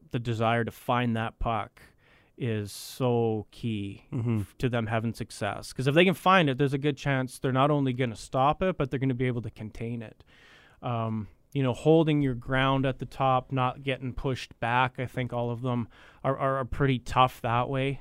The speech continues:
Speaker 1: that
Speaker 2: Yeah.
Speaker 1: they're able to hold their depth, uh, and then fight for the sight lines. Um, yeah, it, it's a hard thing to work on in practice, 'cause no matter what you do, I feel, it never truly replicates what it is like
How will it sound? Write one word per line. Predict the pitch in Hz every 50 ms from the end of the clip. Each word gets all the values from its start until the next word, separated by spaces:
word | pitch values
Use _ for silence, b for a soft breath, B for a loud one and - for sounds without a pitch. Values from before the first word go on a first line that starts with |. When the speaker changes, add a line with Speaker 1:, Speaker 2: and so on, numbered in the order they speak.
| - -
Speaker 1:
that | -
Speaker 2:
Yeah. | 104 -
Speaker 1:
they're | 131 135
able | 127 131 127 123
to | 120 120
hold | - - 135 127 131 -
their | 135 120
depth, | 110 127 117 117 123 - - - - - - b b b b b b b b -
uh, | 123 117 117 -
and | - 131 123 120
then | 120 120
fight | 117 - 127 123 123 -
for | - 131
the | 120 -
sight | - - 123 117 120
lines. | 139 127 123 120 120 120 123 123 - - - b b b b b b b b
Um, | - 120 117 117 117 117 113 110 b b b b b - - _ _ _ _ _
yeah, | - 147 151 151
it, | - 175 160 170
it's | 175 160 - -
a | 147 135
hard | - - 160 165 165 170 151
thing | - - 160 156 160
to | 151 139
work | 127 131 135 139 -
on | 160 147 143 135
in | 123 110
practice, | - - 123 120 127 139 135 - - 165 147
'cause | - - 139 -
no | 139 131
matter | 127 135 135 135 127 113
what | 113 110 117 123 131 139
you | 135
do, | 123 117 127 135 139
I | 143 143 147
feel, | - - - 151 151 151 156 160 - -
it | 143 131 -
never | 123 123 131 131 120 135 131
truly | - - - - 127 131 131 131 127 127 123 113
replicates | 113 110 117 120 120 123 - - 131 123 - - 135 127 123 117 -
what | - - 127 120 120 120
it | 117 113
is | 120 117 117 117 113 - -
like | 123 113 113 117 113 - - -